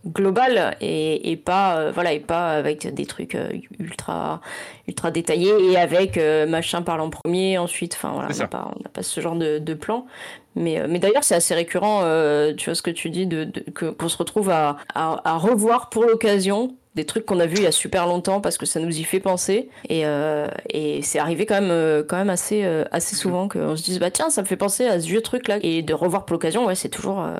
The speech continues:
Speaker 1: c'est toujours une, une expérience totalement ne-, totalement neuve, quoi.
Speaker 2: Donc, et pour terminer le déroulé, on finit l'émission, euh, par tirer au sort, donc avec notre partenaire plouf tiret plouf point F R, un article. On donne chacun un article Wikipédia et on en tire un pour la prochaine émission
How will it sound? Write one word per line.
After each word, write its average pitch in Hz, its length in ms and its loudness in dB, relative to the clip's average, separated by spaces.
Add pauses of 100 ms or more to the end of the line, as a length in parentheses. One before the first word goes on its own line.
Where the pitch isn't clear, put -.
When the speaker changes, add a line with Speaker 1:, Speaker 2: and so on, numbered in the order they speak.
(340)
Speaker 1:
c'est - 140 -12
toujours - 280 -4
une, 175 100 -2
une 160 180 -6
expérience 160 380 -8
totalement 160 320 -4
ne-, 165 240 -4
totalement 165 500 -6
neuve, 175 300 -4
quoi. - 200 -12 (180)
Speaker 2:
Donc, 135 160 0
et 123 80 -2
pour 123 120 -4
terminer 143 300 0
le 127 60 -2
déroulé, 110 400 0
on 135 80 -2
finit 120 240 -4
l'émission, 113 720 -2
euh, 90 420 -2
par 101 260 -6
tirer 135 300 -2
au 123 80 0
sort, 117 340 -2
donc 104 200 -8
avec 98 180 -6
notre 95 140 -8
partenaire 110 400 -4
plouf - 160 -8
tiret 104 180 -4
plouf - 220 -8
point 104 180 -4
F - 140 -10
R, 107 140 -2 (140)
un 95 120 -2
article. 135 420 -2
On 98 100 -2
donne 104 160 0
chacun 139 320 -2
un 113 220 0
article 117 400 -4
Wikipédia 107 760 -2 (340)
et 143 100 2
on 143 140 2
en 117 100 -2
tire 123 240 -2
un 131 100 2
pour 143 200 2
la 131 100 0
prochaine 113 280 -10
émission 104 460 -4